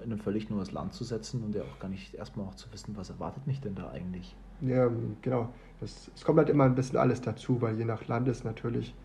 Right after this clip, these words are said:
Speaker 2: ich will nicht sagen, dass die Ankunft schwierig ist, aber je nach Land muss man sich natürlich erst ein bisschen an das entsprechende, ähm, Umfeld anpassen und manche Umfelder sind ein bisschen sch-,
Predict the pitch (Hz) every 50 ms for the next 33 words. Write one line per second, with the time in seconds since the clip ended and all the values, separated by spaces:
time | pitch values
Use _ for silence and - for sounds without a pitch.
0 | - - - - - - - - - - - 131 127 123 - 127 123 120 117 117
1 | 110 - - - 120 120 127 127 - - 123 117 117 - - - - 135 135 143
2 | 151 165 160 175 165 - - 117 117 117 120 120 120 113 113 113 117 117 123 117
3 | - 123 - - 120 117 117 113 - 120 113 - - 117 113 - 120 120 127 -
4 | - 127 117 113 - - 113 113 110 113 113 113 107 - - 117 110 - - -
5 | 113 - - 113 113 110 110 - - - - - - - - - - - - -
6 | - - 113 110 107 104 - - - - 147 165 160 - 170 151 143 - 147 143
7 | 139 - 147 147 - - 151 143 139 135 - - - - - - - - - -
8 | - - - 135 117 113 110 113 110 107 - - - - - - - - - -
9 | - - - 117 110 120 - 143 135 135 135 135 131 135 - 127 123 120 117 -
10 | - 123 117 113 107 -